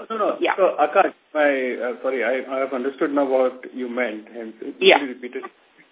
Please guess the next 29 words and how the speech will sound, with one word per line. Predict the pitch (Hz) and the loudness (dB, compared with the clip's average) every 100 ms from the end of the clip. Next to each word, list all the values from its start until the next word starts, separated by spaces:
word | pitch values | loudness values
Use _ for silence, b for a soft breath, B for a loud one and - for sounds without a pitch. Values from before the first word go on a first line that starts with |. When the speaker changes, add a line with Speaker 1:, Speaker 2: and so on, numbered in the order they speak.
| - - | -10 0
Speaker 2:
Uh, | 143 139 135 240 | 4 4 4 0
so | |
basically, | - 156 160 226 240 254 285 - | 0 -2 -2 0 0 0 -2 -2
at | 190 - | -4 0
all | 175 | -2
points | 196 208 202 | -2 -6 -8
of | - | -4
time, | 220 165 131 - - - - | 0 0 0 -6 -16 -20 -6
uh, | 139 127 127 - - | 0 2 2 -4 -6
there | 170 | -4
will | 180 | 2
be | |
a | 202 202 | 2 2
certain | 147 214 | 0 0
outstanding | 123 135 - 196 202 190 | -2 -2 2 2 2 0
book | 165 247 - | 0 0 -2
which | 156 175 151 | -2 -2 2
gets | 175 - - | 0 0 -2
split | 180 185 | -2 0
into, | 185 180 202 208 214 - 139 | -4 -2 0 0 -4 -4 0
uh, | 139 131 147 | 2 2 2
a | |
loan | 147 156 165 | 4 2 2
repayment, | 160 165 160 165 170 - | 0 0 0 -2 -4 -4
uh, | 139 135 127 - | 0 2 0 0
A | 143 | 2
L | 151 | 2
M | 156 | 0
schedule. | - 143 | -4 -4